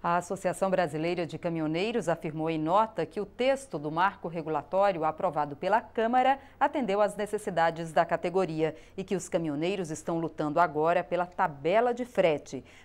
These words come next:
mas que não pretendem convocar nova paralisação caso a medida não seja aprovada.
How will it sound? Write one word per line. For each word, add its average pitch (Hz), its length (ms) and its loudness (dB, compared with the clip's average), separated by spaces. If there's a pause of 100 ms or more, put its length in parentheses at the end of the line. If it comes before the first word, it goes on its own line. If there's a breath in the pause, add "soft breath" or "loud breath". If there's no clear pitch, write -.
mas 170 240 -4
que - 100 -6
não 220 180 -6
pretendem 185 640 0
convocar 147 560 -4
nova 196 400 2
paralisação 160 800 -2 (100)
caso 156 300 0
a 180 60 0
medida 160 360 -4
não 175 160 -4
seja 160 360 -6
aprovada. 135 640 -2